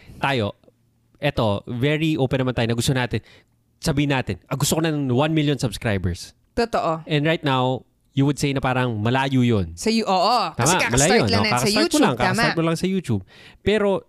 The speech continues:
Speaker 1: if sasabihin ko sa'yo, "Sige, bukas na bukas,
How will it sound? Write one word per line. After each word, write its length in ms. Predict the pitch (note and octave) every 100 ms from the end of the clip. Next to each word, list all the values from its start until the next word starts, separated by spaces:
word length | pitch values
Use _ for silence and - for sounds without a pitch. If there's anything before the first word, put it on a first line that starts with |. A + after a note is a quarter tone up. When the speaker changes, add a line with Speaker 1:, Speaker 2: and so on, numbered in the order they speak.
| _
Speaker 1:
if 200 | - F#3 F3+
sasabihin 400 | - E3+ E3+ E3+
ko 80 | D3+
sa'yo, 180 | D3+ B2 -
"Sige, 200 | - E3+
bukas 300 | F3+ F3+ F3
na 100 | F3+
bukas, 440 | E3 D#3 D3+ C3